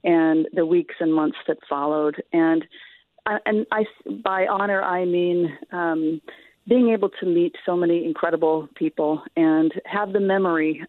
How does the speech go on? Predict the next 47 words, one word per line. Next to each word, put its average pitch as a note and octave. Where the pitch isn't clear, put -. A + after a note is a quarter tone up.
of, D#3+
of, E3+
of E3
those D#3+
people D#3
and, D#3+
um, F3+
how G3+
we A3
can G3
keep -
them G3+
in F#3
our F3
hearts E3
and E3+
remember E3+
them D#3+
and, E3
um, -
honor A3
their E3+
memory D#3+
by F3
how E3+
we F3
live E3
our D#3
lives D#3
today. D3+
And D#3+
I E3
think F#3+
that's -
part E3+
of E3
what -
this E3+
special E3+
with F3
the E3
choir D#3+
will D#3
try D#3+
to D#3
do D#3
is, D#3